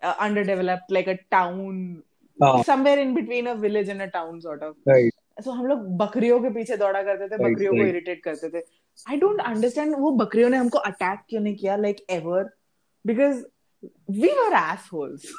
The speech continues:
Speaker 1: <laughs> मतलब, झाड़ से उनको मारना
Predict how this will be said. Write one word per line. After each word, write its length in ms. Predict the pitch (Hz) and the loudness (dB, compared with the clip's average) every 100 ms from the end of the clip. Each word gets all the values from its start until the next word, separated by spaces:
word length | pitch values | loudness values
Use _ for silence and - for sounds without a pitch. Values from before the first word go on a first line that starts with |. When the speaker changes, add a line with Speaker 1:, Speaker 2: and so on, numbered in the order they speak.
| - - - | -18 -6 -4
Speaker 1:
<laughs> 80 | - - - _ - - - _ - _ _ _ _ _ _ _ 554 605 571 - _ - | -4 -6 -16 _ -20 -20 -20 _ -20 _ _ _ _ _ _ _ -2 0 0 -4 _ -4
मतलब, 460 | 240 269 302 311 208 | 2 2 4 2 2
झाड़ 360 | - - 196 | 4 4 4
से 120 | 196 233 | 2 2
उनको 280 | 226 247 | 2 -2
मारना 600 | 233 202 190 208 254 185 | 0 -2 -4 -6 -6 -8